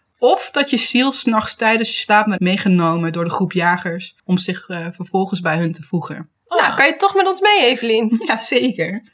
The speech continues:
Speaker 1: Was ik ook zeker van plan.
Speaker 3: Ja. Nee.
Speaker 2: Gezellig.
Speaker 3: Gezellig.
Speaker 2: Volgende uitje.
Speaker 3: <laughs> Ja.
Speaker 1: Naast vrouw Bertha heb je ook vrouw Gode, of Goude. Volgens mij is het vrouw Gode.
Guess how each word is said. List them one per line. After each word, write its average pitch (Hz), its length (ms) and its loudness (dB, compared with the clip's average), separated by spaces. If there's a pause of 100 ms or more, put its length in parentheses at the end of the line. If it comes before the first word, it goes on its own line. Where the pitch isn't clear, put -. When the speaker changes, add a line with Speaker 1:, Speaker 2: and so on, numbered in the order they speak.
(340)
Speaker 1:
Was 190 140 -4
ik - 80 -10
ook 214 80 -2
zeker 254 260 0
van 180 120 -4
plan. 165 340 -4 (420)
Speaker 3:
Ja. 240 280 -10 (480)
Nee. 190 280 -10 (380)
Speaker 2:
Gezellig. - 360 -6
Speaker 3:
Gezellig. 240 400 -8
Speaker 2:
Volgende 311 680 2
uitje. 330 300 2
Speaker 3:
<laughs> 339 100 4 (100)
Ja. 302 120 -2 (1080)
Speaker 1:
Naast 220 380 4
vrouw 202 560 0 (140)
Bertha 196 640 2
heb 180 160 -2
je - 180 -8
ook 180 320 -4
vrouw 160 760 -2 (160)
Gode, 220 680 2
of 165 200 -6 (100)
Goude. 202 540 -4 (760)
Volgens - 220 -6
mij 202 120 2
is 202 60 4
het - 180 -4
vrouw 170 280 -2
Gode. 190 440 -4